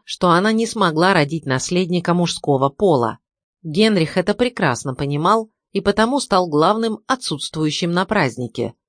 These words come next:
Запершись в своих покоях, король выглядел подавленным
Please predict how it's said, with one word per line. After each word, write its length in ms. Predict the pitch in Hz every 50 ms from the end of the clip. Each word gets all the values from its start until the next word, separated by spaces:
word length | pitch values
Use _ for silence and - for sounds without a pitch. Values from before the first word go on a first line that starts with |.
| _ _ _ _ _ _ _ _
Запершись 800 | - 156 170 170 165 - 180 170 143 - - 156 - - - - _ _ _
в 80 | _ -
своих 400 | - 180 180 175 160 151 - -
покоях, 600 | - 156 156 - 247 240 185 127 117 - - - _ _ _ _ _ _
король 320 | - 214 214 254 277 240
выглядел 460 | 170 180 220 208 208 202 170 180 170
подавленным 760 | 160 - 147 131 139 156 180 214 233 226 233 226 226 220 202